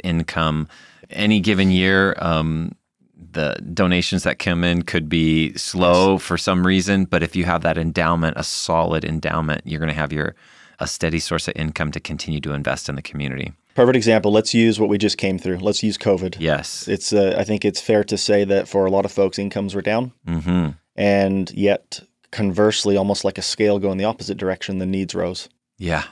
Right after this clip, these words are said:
Speaker 2: Right?
Speaker 1: That's so true.
Speaker 2: Food scarcity going into, uh, increased homelessness. So here we have a larger need, but perhaps we have lower contributions. That's exactly what the endowment's for. And we can reach into that bucket and help supplement to make sure that we are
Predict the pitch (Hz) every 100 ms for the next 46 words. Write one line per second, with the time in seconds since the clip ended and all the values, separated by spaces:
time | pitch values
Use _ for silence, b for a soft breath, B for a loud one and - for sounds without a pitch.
0 | _ _ - 104 98 - 73 - 76 69
1 | - - 110 104 - 104 - 104 104 95
2 | 95 98 101 95 - 98 95 92 - 73
3 | 87 87 - 98 - 101 - 104 101 -
4 | 101 98 - B B - - 104 101 120
5 | 120 117 98 101 107 95 95 113 104 87
6 | 92 - _ _ _ _ - 101 - 104
7 | 107 104 104 101 98 90 95 95 90 92
8 | - 87 95 - 104 104 90 - 90 87
9 | 92 92 - 87 87 90 - 87 87 85
10 | 90 - 90 85 90 82 85 127 110 98
11 | 92 - 87 - 90 - _ _ _ -
12 | 85 101 - - 113 95 92 87 - 95
13 | 87 - 92 87 95 - 92 87 90 92
14 | 87 87 87